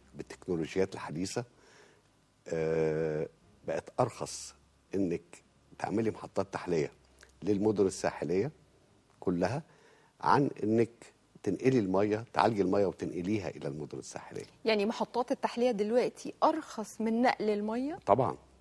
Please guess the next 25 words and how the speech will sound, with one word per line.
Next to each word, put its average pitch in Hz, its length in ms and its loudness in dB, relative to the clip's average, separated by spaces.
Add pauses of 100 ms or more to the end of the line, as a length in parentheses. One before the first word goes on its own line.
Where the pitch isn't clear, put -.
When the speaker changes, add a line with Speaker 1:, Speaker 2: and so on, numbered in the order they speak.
(220)
Speaker 1:
طبعًا، 90 240 2 (440)
طبعًا 80 340 0
ارخص - 280 -6
كتير - 340 -2
كمان. 58 260 -6 (360)
Speaker 2:
آه. 170 140 -8 (220)
Speaker 1:
عندك 98 500 -4
حضرتك 98 440 -2
نقل 107 200 4
المية 95 320 4
ده 104 240 0 (180)
بمحتاج 71 1700 -4 (100)
مضخات، 85 540 -2 (800)
آه، 69 340 -4
وخطوط - 420 -8
نقل - 260 0 (920)
و، 76 180 -4 (520)
Speaker 2:
وأنابيب 202 680 2
Speaker 1:
وأنابيب 202 580 6
Speaker 2:
ومحطات 220 460 2
رفع 214 440 6
و، 196 100 2
Speaker 1:
ومحطات 170 560 -2
رفع 101 420 8
Speaker 2:
مهم. 208 320 -4